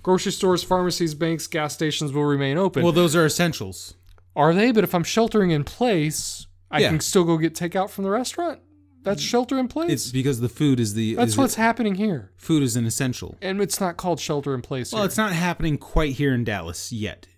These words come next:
Speaker 1: Why do you, why not?
Speaker 2: 'Cause you can go to gatherings of twenty-five people or less. You can't do
Speaker 1: No,
Speaker 2: that in San
Speaker 1: it's
Speaker 2: Francisco.
Speaker 1: Yeah, I don't know that any place is allowing any. What place would ga-,
Speaker 2: No,
Speaker 1: allow
Speaker 2: nobody in
Speaker 1: gathering?
Speaker 2: San Francisco can go to work in their office buildings.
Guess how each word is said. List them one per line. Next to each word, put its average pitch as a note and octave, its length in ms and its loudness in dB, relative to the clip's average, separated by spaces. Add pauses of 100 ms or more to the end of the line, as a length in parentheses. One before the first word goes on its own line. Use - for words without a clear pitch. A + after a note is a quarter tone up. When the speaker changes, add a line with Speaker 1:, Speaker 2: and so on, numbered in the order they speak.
(120)
Speaker 1:
Why F3 160 -2
do E3+ 80 0
you, E3 100 -2
why D#3+ 220 -2
not? C3 320 -4
Speaker 2:
'Cause C#3+ 180 0
you D3 80 2
can C3 160 0
go C#3 140 4
to C3 80 4
gatherings B2 560 0
of G#2+ 80 -6
twenty-five A#2+ 480 -2
people A#2 260 -2
or G#2 100 -2
less. A2 320 -6
You D3+ 60 -6
can't C#3 200 2
do C3+ 60 4
Speaker 1:
No, C3 40 4
Speaker 2:
that B2+ 80 2
in - 80 -2
San B2 140 -2
Speaker 1:
it's G#2 100 -4
Speaker 2:
Francisco. - 460 -10 (640)
Speaker 1:
Yeah, E3 180 2
I - 20 2
don't G3+ 140 0
know F#3 120 2
that E3+ 140 0 (220)
any D3+ 180 2
place D3+ 300 -2
is C3+ 100 -6
allowing C#3 480 -2
any. B2 200 -6
What E3 240 2
place E3+ 280 -2
would D3 140 -2
ga-, D#3 160 2
Speaker 2:
No, F3 160 4
Speaker 1:
allow E3 60 -2
Speaker 2:
nobody F3 340 4
in E3+ 60 4
Speaker 1:
gathering? D#3+ 180 0
Speaker 2:
San D#3 80 4
Francisco C#3 460 -2
can A#2+ 160 -4
go B2+ 120 0
to A#2+ 60 0
work A2+ 260 0
in G#2 80 -2
their G2+ 160 0
office G#2 280 -2
buildings. - 560 -10